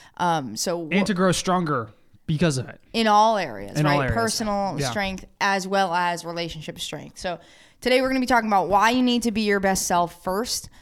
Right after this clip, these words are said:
Speaker 1: um, why eighty percent of healing relationships is individual, and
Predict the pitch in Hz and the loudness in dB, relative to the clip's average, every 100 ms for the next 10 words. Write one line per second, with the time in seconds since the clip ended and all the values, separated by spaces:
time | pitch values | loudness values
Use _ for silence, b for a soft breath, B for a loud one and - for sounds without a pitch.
0 | b b b 175 175 165 165 170 165 170 | b b b -4 -2 -2 -2 0 0 0
1 | 220 233 233 220 220 196 220 202 196 190 | 0 0 -2 -2 -4 -4 -4 -4 -4 -2
2 | 180 175 - 180 180 170 165 175 208 277 | -4 -4 -6 -6 -8 -8 -6 -4 0 2
3 | 311 B B B - 196 190 185 185 185 | 0 B B B -4 0 2 2 0 -2
4 | 185 | -4